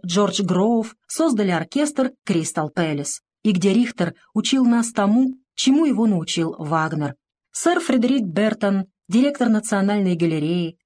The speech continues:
сэр Аугустес Харрис, директор Королевской итальянской оперы, в образовательном плане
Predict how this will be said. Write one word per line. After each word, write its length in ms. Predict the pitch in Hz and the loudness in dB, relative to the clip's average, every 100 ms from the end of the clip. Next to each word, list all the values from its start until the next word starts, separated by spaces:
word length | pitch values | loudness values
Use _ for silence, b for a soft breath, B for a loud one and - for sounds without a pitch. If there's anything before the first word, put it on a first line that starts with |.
| - | -8
сэр 320 | - 320 330 - _ | -2 0 0 -8 _
Аугустес 720 | 247 302 285 247 262 - 226 | 0 2 2 0 -2 -2 -4
Харрис, 600 | - - 175 175 175 - - _ | -4 -2 0 0 -2 -4 -14 _
директор 420 | - 247 302 269 262 | 0 2 2 -2 -2
Королевской 600 | 196 175 247 285 - 240 - | 0 0 0 -2 -2 -4 -2
итальянской 640 | 175 156 170 175 - 170 | -4 -2 -2 -2 -2 -2
оперы, 480 | 175 170 165 156 147 _ - | 0 -2 -2 -6 -6 _ 0
в 60 | |
образовательном 720 | 190 202 202 202 196 185 185 | 2 4 4 2 2 2 2
плане 460 | 180 226 240 190 147 | 0 2 2 2 -2